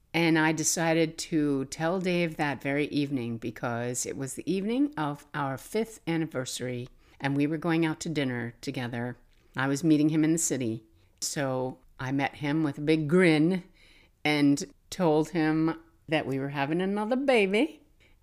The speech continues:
And he was very excited. Yeah, I know he was ambivalent in the spring, but by the time he had made up his mind and decided that it was time to do this thing,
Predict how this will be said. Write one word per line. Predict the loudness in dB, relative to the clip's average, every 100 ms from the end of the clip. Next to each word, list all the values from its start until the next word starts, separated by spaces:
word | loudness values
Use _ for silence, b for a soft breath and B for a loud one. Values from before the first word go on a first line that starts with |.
| -2
And | 2
he | 4
was | 4 4
very | 4 4
excited. | 4 0 2 4 4 2 -2 -12 _
Yeah, | 0 4
I | 4
know | 4
he | 4 2
was | 0
ambivalent | 0 0 0 -2 0 -2 -2 -4
in | -2
the | -2
spring, | -2 0 2 2 0 b b -2
but | 2 2 -2 -6
by | -4 -2
the | -2
time | 0 0
he | 0
had | 0
made | 0 2 2 0
up | -2
his | -4 -2
mind | 0 0 0 -2 -2
and | -2
decided | -2 -4 -2 -2 -2 -4
that | -4
it | -4
was | -6 -6
time | -4 -4 -4
to | -6
do | -4 -2
this | -4
thing, | -4 -2 -2 -4